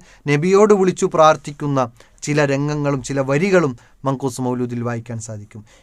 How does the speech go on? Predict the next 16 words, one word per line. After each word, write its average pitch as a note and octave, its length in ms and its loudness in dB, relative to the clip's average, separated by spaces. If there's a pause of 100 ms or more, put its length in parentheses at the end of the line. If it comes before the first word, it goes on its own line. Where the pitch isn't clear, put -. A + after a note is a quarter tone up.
ഇങ്ങനെ D3+ 240 -2 (100)
ഓരോ E3+ 320 2 (120)
മൗലൂദുകളെയും E3+ 720 -2
പോസ്റ്റ്മോർട്ടം C#3+ 760 -4
ചെയ്യുകയാണെങ്കിൽ C3 640 -4 (380)
അതിൽ C#3 260 -2 (520)
നൂറിൽ G3+ 500 4 (420)
എൺപത് G#3+ 540 2
ശതമാനം E3 640 0
കളവും E3+ 420 2 (320)
ഷിർക്കും G#3 580 0 (120)
കുഫറുമല്ലാതെ D#3 880 0 (300)
മറ്റൊന്നുമില്ല C3 720 -4 (440)
എന്ന് C#3+ 240 0
തന്നെയാണ് C3+ 520 -2 (300)
നമുക്ക് B2+ 340 -4